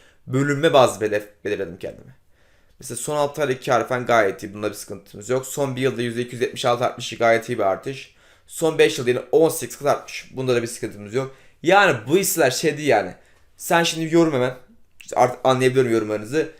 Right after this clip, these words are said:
Biz bunu mu bekleyeceğiz? Bu bir tık kumar değil mi?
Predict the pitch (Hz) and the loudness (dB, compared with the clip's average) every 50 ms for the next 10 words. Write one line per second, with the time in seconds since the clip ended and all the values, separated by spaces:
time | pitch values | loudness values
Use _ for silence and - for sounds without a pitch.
0 | _ _ _ _ _ _ - - - 131 147 202 185 170 139 147 170 180 190 175 | _ _ _ _ _ _ -20 -16 -10 -8 -6 -4 -4 -2 2 4 4 4 6 6
1 | 147 147 - - 123 110 110 95 - - - - - _ _ - 147 165 170 170 | 6 6 6 4 0 -2 -2 -2 -2 -4 -10 -14 -16 _ _ -4 -2 -2 -2 -2
2 | 190 180 - - 165 170 165 165 160 143 156 139 107 87 | -4 -4 -2 2 4 4 6 4 4 2 -2 -4 -4 -6